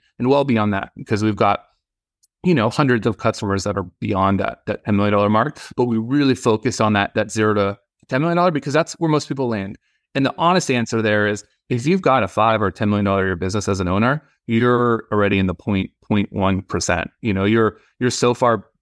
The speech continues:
beyond where, you know, you'd really wanna be. And so really the only next step is just pure ambition, um, because you've been able to fulfill all your basic needs and probably all of your families and your next of kin and all kinds of stuff, you know, if you get to,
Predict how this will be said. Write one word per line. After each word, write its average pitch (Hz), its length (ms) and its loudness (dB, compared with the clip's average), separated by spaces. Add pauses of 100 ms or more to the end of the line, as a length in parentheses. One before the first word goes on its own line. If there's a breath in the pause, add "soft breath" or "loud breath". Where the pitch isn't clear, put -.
beyond 104 480 0
where, 98 480 0
you 113 180 0
know, 104 100 2
you'd 101 300 0
really 101 180 2
wanna 95 280 -2
be. 117 240 2
And 107 120 0
so 101 300 0 (180)
really 123 220 2
the 113 140 0
only 117 160 2
next 107 240 -2
step 98 240 0
is 90 100 -4
just - 200 -6
pure 101 200 2
ambition, 123 640 0 (320)
um, 95 480 0
because 101 440 -2
you've 107 280 0 (100)
been 110 100 2
able 101 200 2
to - 40 -14
fulfill 90 440 0
all 92 160 2
your 92 80 0
basic 87 400 -4
needs 87 180 -2
and 98 100 -4
probably 98 540 0
all 101 140 2
of 95 80 -2
your 90 80 -4
families 92 400 0
and 107 160 2
your 104 220 2
next 98 380 0
of 85 120 -4
kin 92 280 -2
and 95 120 0
all 104 180 2
kinds 98 300 -2
of - 80 -6
stuff, - 340 -2
you 110 80 0
know, 101 80 2
if 92 140 -4
you 104 60 -2
get 107 180 0
to, 95 240 0